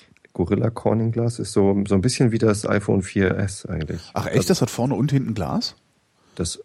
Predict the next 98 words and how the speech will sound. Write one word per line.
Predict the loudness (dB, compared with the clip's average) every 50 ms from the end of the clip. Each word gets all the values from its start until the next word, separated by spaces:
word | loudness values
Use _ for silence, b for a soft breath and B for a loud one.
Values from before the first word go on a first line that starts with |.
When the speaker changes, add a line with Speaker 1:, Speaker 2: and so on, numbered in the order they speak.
| _ _ _ _ _ _ _ _
Speaker 1:
das | -8 -6 -6 -4
hat | -4 -4
doch | -2
vorne | 0 2 2 2 2
und | 2
hinten | 0 -2 -4
Glas, | -4 -4 -4 -4 -6 -8 -8
ja. | -6 -6 -6 -2 0
Speaker 2:
Nee, | 0 2
ich | 2 4
meine | 4 4 4
nicht | 2 2 0
das | 0 0
iPhone, | 0 -2 -2 -2 -2 -2
sondern | -2 -2 -2 -2
das | -2 -2 -2 -4
Nexus. | -6 -6 -6 -8 -8
Ich | -8 -6 -6
hätte | -6 -4
gedacht, | -4 -2 0 0
Speaker 1:
Das | 0 2
Nexus | 0 0 0 0 -2 -2
hat | -2 -2
hinten | -2 -2 0
Speaker 2:
also | 2 4
Speaker 1:
Glas. | 4 4
Speaker 2:
ich | 4 4
hab | 4
halt | 4 4
so | 4 4
ein | 2
Nexus | 2 2 2 0 0 0 0
sieben, | 0 0 0 2 2 2 2 2 0 -2
äh, | -4 -2 -2 0 0 0 -2 -2 -4 -4 -6 -6 -6
hier | -6 -6 -6
rumfliegen | -6 -6 -6 -6 -6 -4 -4 -2 -2 -2
und | 0 0
das | 0 0
ist | 0
halt | 0 0
aus | 0 -2 -2
Plastik. | -2 -2 -2 0 -2 -4 -6 -10 _ _ _ _ _ _ _ _ _ _ -2
Darum | 2 2
Speaker 1:
Genau. | 4 4 2
Speaker 2:
dachte | 0 -2
ich, | -4
das | -6 -4 -4
Nexus | -4 -6 -6 -8 -8
vier | -4 -2 0
Speaker 1:
Ja. | 0
Speaker 2:
wäre | 0 0
das | -2 -4
auch. | -6 -8 -8 -10 -12 _ _ _ _ _ _ _ _ 0
Speaker 1:
Also | 2 2 4
die, | 4 6 6 6 6
äh, | 6 4 4 2 2 4 4 4
das | 4 2 0 0
Seitenteil | 2 2 2 2 2 0 0 0 0 0 0 -2
ist | -2 -4 -6
aus | -8 -8 -8
Plastik, | -8 -8 -8 -6 -8 -8 -6 -4
aber | -2 -2
das, | -2 -4 -6 -6 -6
das | -6 -4 -2
fasst | -2 -4 -4 -4
sich | -6 -4
gut | -2 -2 0 0
an. | 0
Das | 0 0 2
fü-, | 0 0 0
fühlt | -2 -4 -6
sich | -8 -8
total | -10 -10 -10 -6 -2 0 2 2 4 4
wertig | 2 2 0 -2 -4 -4
an. | -4 -4 -4 -2 0
Speaker 2:
Ja | 2 4 4
eben, | 6 6 4 4 4
was | 2 2 2
genau | 2 2 4
Speaker 1:
Ja. | 4
Speaker 2:
das | 4 4 4
hätte | 2 2 4
ich |
jetzt | 4 4 4
auch | 2 0 0
gesagt. | 0 0 2 2 2 0
Wenn, | -2 -2 -2 -2
wenn | -2 -2
vorne | -2 -2 0 0
und | 0
hinten | 0 -2 -2 -4
Glas | -2 -2 -2 -2 -2 -2
ist, | -4 -4
das | -6 -6
fühlt | -8 -10 -10
sich | -8 -8 -6
wertig | -6 -6 -6 -6 -6 -8 -8
an. | -10 -10